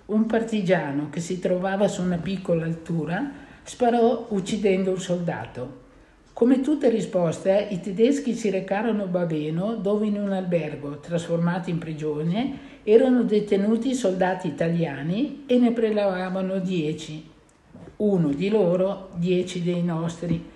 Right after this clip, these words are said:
e caricati su un camion li portarono sul luogo della sparatoria e barbaramente li trucidarono. Tre dei soldati uccisi erano fratelli,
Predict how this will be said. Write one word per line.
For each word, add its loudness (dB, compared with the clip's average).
e -2
caricati 2
su -2
un 0
camion 0
li 0
portarono 2
sul -2
luogo 2
della 0
sparatoria -4
e 6
barbaramente 4
li 0
trucidarono. -6
Tre 6
dei 0
soldati -2
uccisi -4
erano 2
fratelli, -6